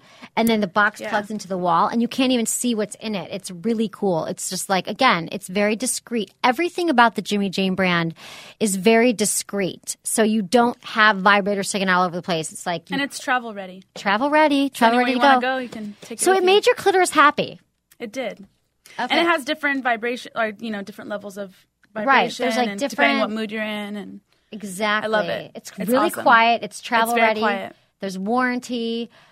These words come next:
Speaker 1: Um, and have you ever used a vibrator with a partner?
Speaker 2: Um,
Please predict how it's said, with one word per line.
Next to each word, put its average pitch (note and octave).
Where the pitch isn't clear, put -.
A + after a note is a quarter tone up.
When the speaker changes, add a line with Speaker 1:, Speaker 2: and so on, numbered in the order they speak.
Speaker 1:
Um, G#3+
and B3+
have B3+
you C#4+
ever F4+
used E4+
a D#4
vibrator C#4+
with C#4
a C4+
partner? G3
Speaker 2:
Um, F4